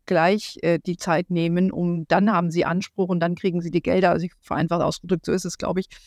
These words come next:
Das ist ja bei uns, vielleicht war das so die Intention, Sie haben ja geschildert, das, äh, ging so ein bisschen in die Richtung,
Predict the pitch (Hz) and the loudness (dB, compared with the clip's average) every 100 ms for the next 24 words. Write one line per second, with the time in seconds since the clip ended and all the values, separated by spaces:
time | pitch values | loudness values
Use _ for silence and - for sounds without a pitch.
0 | - _ - 180 196 240 208 214 - 196 | -20 _ -4 -2 0 0 2 2 2 0
1 | 214 - - _ _ 220 214 202 202 220 | 0 -6 -14 _ _ -2 2 4 4 2
2 | 202 185 185 185 175 - 185 240 233 185 | 0 0 0 -2 -2 0 2 4 4 2
3 | 170 185 - 214 220 190 - - - 180 | 0 -4 0 2 2 0 -6 -8 -6 -2
4 | 190 190 185 - 185 175 185 - 247 | -2 -2 -2 0 0 0 -2 0 0